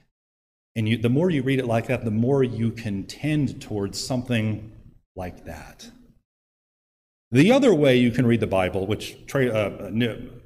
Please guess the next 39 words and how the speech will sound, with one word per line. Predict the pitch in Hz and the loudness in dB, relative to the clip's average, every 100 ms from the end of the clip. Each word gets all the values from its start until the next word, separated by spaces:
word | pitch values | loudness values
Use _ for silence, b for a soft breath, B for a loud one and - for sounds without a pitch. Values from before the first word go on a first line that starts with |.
| - | -20
s-, | - - - | -20 -20 -20
tra-, | - - | -18 -10
spoiler | - - 226 233 170 143 | -8 4 6 6 4 4
alert, | 123 120 117 - - - 107 | 4 4 2 -2 -14 -8 -4
this | 117 | -2
is | 113 - | -4 -6
the | 95 | -6
best, | 85 104 - | -4 -4 -4
this | 120 - | -6 -6
is | |
the | 92 | -6
better | 90 92 | -6 -6
way | 82 80 78 | -6 -12 -12
I | 80 | -14
think | - 82 | -14 -14
you | - | -14
can | - | -16
read | 82 82 | -14 -14
the | |
Bible, | 80 80 80 - - | -16 -16 -12 -10 -8
is | 104 | -4
that | 117 113 - - - | -2 -4 -8 -20 -10
the | 113 | -6
Bible | 131 160 139 127 | -2 0 0 0
is | 101 | -2
a | |
telescope. | 101 - 117 104 - - 82 - - _ _ _ _ _ _ _ _ _ | -10 -8 -6 -6 -8 -12 -14 -18 -20 _ _ _ _ _ _ _ _ _
What | 107 175 208 | 0 0 2
is | 143 117 | -2 -2
your | 123 127 120 | -2 -2 0
relationship, | 113 110 123 127 143 131 - 131 110 - - - _ _ 131 | -2 -2 -2 -2 -4 -4 -4 -4 -4 -10 -20 -20 _ _ -4
is | 120 | -2
your | 127 | -2
relationship | 147 220 - 135 | -2 -2 -4 -4
with | 139 120 | -6 -2
God | 117 110 110 110 - - 101 | 0 2 0 -2 -6 -12 -2
more | 110 139 165 170 | 2 4 4 0
about | 98 92 82 | -2 -4 -4
love | 107 135 214 233 | 0 2 2 0